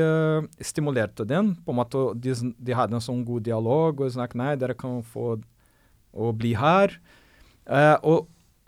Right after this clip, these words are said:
fordi de var, eh, på en måte enige,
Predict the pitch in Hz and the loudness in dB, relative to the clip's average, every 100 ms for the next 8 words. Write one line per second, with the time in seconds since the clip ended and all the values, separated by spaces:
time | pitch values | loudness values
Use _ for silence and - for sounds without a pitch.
0 | _ _ - - 196 139 131 180 190 170 | _ _ -20 -2 -2 2 4 6 6 4
1 | 165 143 147 156 151 165 143 - 160 151 | 6 6 6 4 2 0 0 0 -2 2
2 | 127 151 277 | 4 6 4